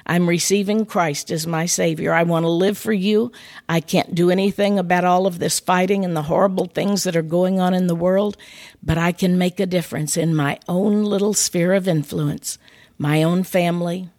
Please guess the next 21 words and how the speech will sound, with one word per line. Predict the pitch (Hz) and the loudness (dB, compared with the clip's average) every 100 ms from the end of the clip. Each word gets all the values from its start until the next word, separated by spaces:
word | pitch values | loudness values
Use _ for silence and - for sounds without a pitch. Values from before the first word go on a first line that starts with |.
| _ | _
my | 143 139 | -2 0
own | 147 170 175 | 2 2 0
community, | 196 196 160 156 143 175 | -2 0 0 -2 -2 -2
my | 175 185 202 | 0 2 2
own | 233 254 | 4 2
neighborhood. | 254 262 233 180 170 - 175 - _ _ _ _ _ _ - | 2 0 -2 0 -2 -4 -8 -16 _ _ _ _ _ _ -4
And | 175 170 | -2 0
God, | 190 185 190 - | 0 0 -2 -4
please, | 208 240 160 - - - - _ _ | 0 2 2 -2 -6 -10 -12 _ _
however | 175 170 180 180 | 0 2 2 2
many | 185 185 196 | 2 2 0
days | 165 180 196 208 202 | 0 2 2 0 0
I | 190 190 | -2 -2
have | 180 185 196 | -2 -2 0
left | 214 160 - - | 0 0 -4 -2
on | 147 151 | 2 2
the | |
face | - 143 165 - | 2 0 0 0
of | 170 170 | -4 -4
this | 190 190 - - | -4 -2 -6 -4
earth, | 147 120 107 _ | -2 -2 -4 _